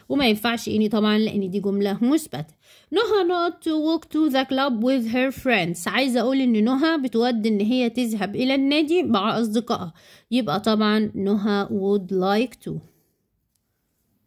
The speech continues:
بعد كده سؤال الكوريكت بيقول لي there is any rice in the fridge. عايزة أقول يوجد بعض الأرز في التلاجة. طبعًا دي جملة مثبتة وده مفرد لا يعد، يبقى بنستخدم فيه some وليس any.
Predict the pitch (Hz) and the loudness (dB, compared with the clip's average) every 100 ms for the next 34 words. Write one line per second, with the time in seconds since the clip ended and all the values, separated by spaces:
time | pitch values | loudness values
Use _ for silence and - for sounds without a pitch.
0 | _ _ _ _ _ 262 370 359 339 330 | _ _ _ _ _ 0 2 2 0 -2
1 | 370 165 269 262 220 214 - 330 294 302 | -2 -2 -2 -2 -2 -2 -2 -2 -2 0
2 | 285 320 233 226 277 285 - 254 269 - | 2 2 2 2 2 2 0 -2 -2 -4
3 | 285 311 311 277 269 277 277 - 247 262 | -4 0 0 0 0 -2 -6 -6 -4 -4
4 | 233 240 240 196 180 175 220 214 233 220 | -4 -6 -4 -6 -6 -4 -2 0 2 2
5 | 240 247 214 202 208 226 226 214 214 262 | 2 2 0 -2 -2 -2 0 -2 -2 -2
6 | 330 277 277 269 - 254 262 233 185 170 | -2 -4 -4 -6 -4 -2 0 0 -2 -2
7 | 269 285 269 247 226 269 254 220 214 233 | -2 0 0 0 0 0 0 0 -2 -4
8 | 262 277 247 214 240 226 233 - 220 208 | -2 0 0 2 2 0 -2 -2 -4 -2
9 | 233 262 240 262 302 285 214 214 208 226 | -2 0 0 -2 -2 -2 0 -2 -2 -4
10 | 220 214 208 214 208 214 220 185 185 208 | -2 -2 -2 -4 -2 0 0 0 0 -2
11 | 208 269 262 190 | 0 0 0 0